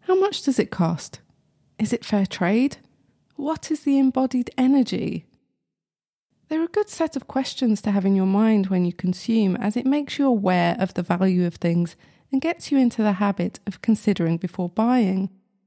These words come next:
It is also not designed to make anyone feel frustrated at what they are able to do. The point is that it's tricky to cover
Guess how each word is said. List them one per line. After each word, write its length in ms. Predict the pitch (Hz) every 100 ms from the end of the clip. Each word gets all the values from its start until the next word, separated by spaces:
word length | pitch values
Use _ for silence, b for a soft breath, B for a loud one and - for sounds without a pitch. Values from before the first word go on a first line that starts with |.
| _ _ _ _ _ _ _ _ _
It 160 | - 349
is 100 | 359
also 420 | 381 - 330 302
not 280 | 247 254 -
designed 420 | 240 226 214 208
to 100 | -
make 260 | 202 190 202
anyone 360 | 185 180 175
feel 200 | 175 165
frustrated 840 | 160 165 - 180 175 180 - 151 -
at 160 | 175
what 180 | 160 170
they 160 | 185 151
are 100 | 151
able 280 | 156 151 147
to 160 | - -
do. 320 | 202 170 151 _ b b b b _ _ -
The 60 |
point 520 | - - 240 247 247 190
is 340 | 180 185 196
that 220 | 185 185
it's 200 | - -
tricky 420 | - - 208 214
to 140 | 208 220
cover 460 | - 175 165 170